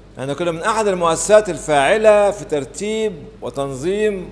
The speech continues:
من-، المؤتمر القمة الإنساني اللي حصل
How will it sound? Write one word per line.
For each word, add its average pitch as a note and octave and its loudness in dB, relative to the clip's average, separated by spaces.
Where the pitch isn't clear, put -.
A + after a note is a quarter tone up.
من-، B2+ -14
المؤتمر D#3 -4
القمة E3 -6
الإنساني F#3 -2
اللي C3+ -2
حصل F#3+ 2